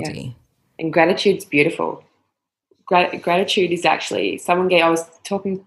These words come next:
Speaker 2: to someone about this yesterday, 'cause someone gave me a book on gratitude after my, um, husband and I separated. And it's the best thing that was ever given to me. Like, even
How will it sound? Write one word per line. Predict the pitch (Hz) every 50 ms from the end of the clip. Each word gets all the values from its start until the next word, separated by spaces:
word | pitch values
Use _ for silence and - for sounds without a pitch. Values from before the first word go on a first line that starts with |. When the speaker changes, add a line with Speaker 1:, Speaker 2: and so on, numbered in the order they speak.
| - -
Speaker 2:
to | - 180 165 165
someone | - 165 156 156 147
about | 143 151 156 -
this | - 156 -
yesterday, | - - - - 92 - - -
'cause | - - -
someone | - 160 160 156
gave | 156 156 160 156 160
me | 151
a | 147
book | 151 160 147 -
on | 160 151
gratitude | 147 156 147 147 151 151 - - 156 143 143 143 - - - - - - - _ _ -
after | - 151 151 - 165
my, | 151 143 143 85 - - - - _ _ -
um, | 151 147 143 143 143 143 143 143 147 - - _ _ _ - -
husband | 170 151 - 151 147
and | 139 139
I | 139 143
separated. | 143 - 151 147 156 156 147 139 143 139 139 135 135 - _ _ _ _ _ _ _ _ -
And | 170 165
it's | 160 -
the | 185 165
best | 185 185 185 -
thing | - 156 147 147
that | 143 131
was | - 147 - 151
ever | 131 139
given | 135 - 143 143 165 175 170
to | - 147
me. | 139 139 139
Like, | 139 143 143 - -
even | 165 190 185 202 185 180 165 160